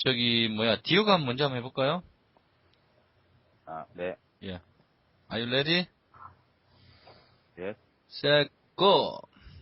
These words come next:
Speaker 2: Yeah, uh, uh, it, uh, it is, um, a belief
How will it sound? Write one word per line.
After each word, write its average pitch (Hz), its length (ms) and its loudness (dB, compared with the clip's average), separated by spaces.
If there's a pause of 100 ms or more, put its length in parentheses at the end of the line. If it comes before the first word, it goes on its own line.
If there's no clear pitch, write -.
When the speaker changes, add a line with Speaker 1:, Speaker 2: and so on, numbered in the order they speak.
(1500)
Speaker 2:
Yeah, 98 240 -6
uh, 98 340 -4 (2000)
uh, 95 160 0 (240)
it, 135 280 -6 (260)
uh, 107 380 0 (120)
it 139 200 0
is, 170 200 2 (140)
um, 101 560 -2 (380)
a 95 60 -10 (140)
belief 123 360 0